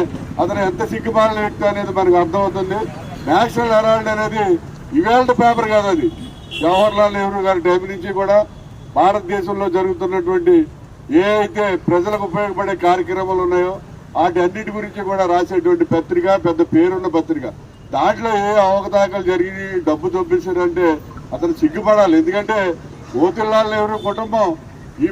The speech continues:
భారతదేశ స్వతంత్రం కోసం వారికి ఉన్న ఆస్తులన్నీ కూడా తగలబెట్టుకున్నారు.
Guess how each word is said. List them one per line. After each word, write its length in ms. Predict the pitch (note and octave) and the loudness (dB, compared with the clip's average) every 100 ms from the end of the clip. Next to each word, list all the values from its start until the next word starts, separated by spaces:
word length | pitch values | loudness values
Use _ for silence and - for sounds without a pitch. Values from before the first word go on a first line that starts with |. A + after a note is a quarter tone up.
| D#4+ | 2
భారతదేశ 520 | F3 G#3+ A3+ A3 G#3 G#3 | 2 2 0 -6 -6 -4
స్వతంత్రం 480 | F3+ G3+ A3 A3+ A3 | -4 -2 -4 -4 -2
కోసం 260 | G#3+ G#3+ G#3 | -2 -2 2
వారికి 260 | G3 F#3 G3 | 2 2 -2
ఉన్న 140 | G#3+ G3+ F#3 | 0 2 2
ఆస్తులన్నీ 460 | G#3+ A#3 A3+ A3+ B3 | 2 0 -2 -2 0
కూడా 200 | A#3+ A#3 | 2 2
తగలబెట్టుకున్నారు. 760 | A3 A3 A3 G#3+ G#3+ G3 E3 | 0 0 -2 -6 -4 -4 -4